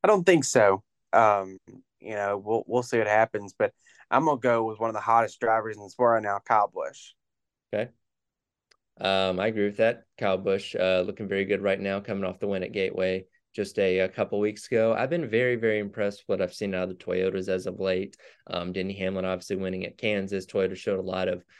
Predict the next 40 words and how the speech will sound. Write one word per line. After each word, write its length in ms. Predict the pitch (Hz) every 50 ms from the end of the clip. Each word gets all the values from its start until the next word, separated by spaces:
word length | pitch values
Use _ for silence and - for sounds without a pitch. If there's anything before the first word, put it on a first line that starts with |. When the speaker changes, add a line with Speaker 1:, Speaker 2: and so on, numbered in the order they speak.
| _ _ -
Speaker 2:
muscle 500 | 95 95 95 95 - - 104 95 92 -
at, 280 | - 95 92 92 - -
uh, 80 | 101 90
the 100 | 90 -
Coke 240 | - 107 95 -
six 240 | - - 123 - -
hundred 260 | - 98 95 92 90
as 140 | 92 90 95
well. 400 | 95 98 98 101 104 104 101 - _
Obviously, 320 | - - 90 - - 98 90
Truex 320 | - - 98 98 - -
Junior 400 | - 104 98 95 92 92 92 92 - - _ _ _
coming 240 | - 113 98 92 92
off 160 | 92 90 -
the 80 | - 95
win 240 | 92 95 92 92 95
here 320 | 95 98 98 95 92 92
at 280 | 98 98 92 92 92 -
Sonoma. 460 | - - 98 98 - - - 196 196 - _ _ _
I'm 100 | - 131
gonna 120 | 139 135
stick 380 | 127 - - - 131 131 131 -
in 120 | 120 117
the 80 | 113 107
Toyota 400 | - - 117 113 113 110 120 -
camp. 260 | - 123 123 127 123 123
I'm 140 | 120 127
gonna 160 | 131 143 147 139
go 100 | 135 127
with 140 | 123 -
Christopher 360 | - 127 127 - - - - 104
Bell 220 | 113 113 117 113
to 60 | -
get 120 | 123 107 -
his 120 | - -
second 300 | - 101 95 - - -
win 100 | 90 90
of 60 | -
the 100 | - 50
year. 240 | - - - -